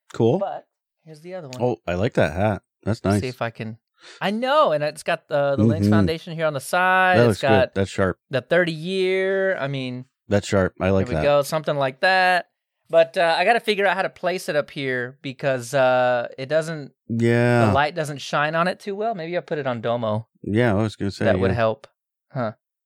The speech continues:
Speaker 1: Mario's
Speaker 2: Uh, either
Speaker 1: already got
Speaker 2: way,
Speaker 1: a hat, so.
Speaker 2: I got that, uh, got that bad boy, and
Speaker 1: That's cool.
Speaker 2: that's fantastic. So I th-, I think I'm just gonna end up with a collection up there eventually.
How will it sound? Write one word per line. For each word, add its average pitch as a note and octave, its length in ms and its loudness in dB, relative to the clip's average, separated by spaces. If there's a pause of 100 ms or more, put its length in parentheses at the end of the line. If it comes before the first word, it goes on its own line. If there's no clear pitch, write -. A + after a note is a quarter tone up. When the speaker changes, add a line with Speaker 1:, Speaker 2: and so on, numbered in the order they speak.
(140)
Speaker 1:
Mario's G#2 280 4
Speaker 2:
Uh, F2+ 100 0
either G2 140 2
Speaker 1:
already F#2+ 180 4
got F#2 60 4
Speaker 2:
way, - 20 2
Speaker 1:
a F2 160 -2
hat, - 180 -8
so. D#2+ 260 -6 (440)
Speaker 2:
I C3 60 -8
got C#3 300 -2
that, C#3 200 2
uh, B2+ 380 0 (120)
got B2 220 -8
that B2 340 -4
bad G#2 320 0
boy, G#2 360 -2 (120)
and A2 200 -6
Speaker 1:
That's A2 160 -2
cool. G#2+ 260 0
Speaker 2:
that's A#2+ 160 -14
fantastic. C3 640 -14
So C3 200 -2 (320)
I C3 80 2
th-, C3 140 -6
I C#3 60 0
think - 520 -4 (140)
I'm C#3+ 160 -2
just C#3 220 -4
gonna C#3+ 140 2
end C#3 180 -4
up B2 100 0
with B2 120 -2
a G#2+ 40 -4
collection A2+ 460 -4
up - 100 -8
there G2+ 180 -2
eventually. F#2+ 540 -6